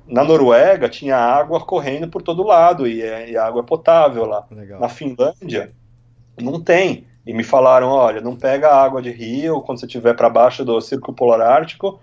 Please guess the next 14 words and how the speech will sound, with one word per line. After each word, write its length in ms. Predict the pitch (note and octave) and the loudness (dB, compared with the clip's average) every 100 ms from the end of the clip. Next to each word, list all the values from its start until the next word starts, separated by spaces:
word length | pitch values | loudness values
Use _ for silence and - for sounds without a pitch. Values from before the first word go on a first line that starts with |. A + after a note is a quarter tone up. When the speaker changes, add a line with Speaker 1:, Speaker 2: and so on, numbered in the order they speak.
| _ _ - | _ _ -2
Speaker 1:
já 160 | B2+ C3 | 4 4
é 80 | |
meio, 320 | C#3 C3 C#3 C3+ | 4 0 0 -2
meio 440 | C#3+ D#3 D3+ C#3+ | 0 0 0 -2
duvidoso. 640 | C#3 C#3+ F3 C3 A2 G2+ | -6 -6 0 2 2 -2
Então, 480 | G2+ - A#2 B2+ C#3+ - _ _ | -10 -6 -4 -4 -8 -14 _ _
então, 140 | - D#4 | -8 -8
assim, 160 | - | -2
eu 180 | C#3+ A#2 | 0 0
peço 300 | - A2 - | 2 0 2
água 180 | A2+ A#2+ | 0 -2
pras 140 | C3+ | -6
pessoas. 680 | - C#4+ - F4+ F4 B2 G#2 | -10 -14 -8 -2 0 0 -2
Não, 380 | G#2+ A2 G#2+ | -6 -8 -8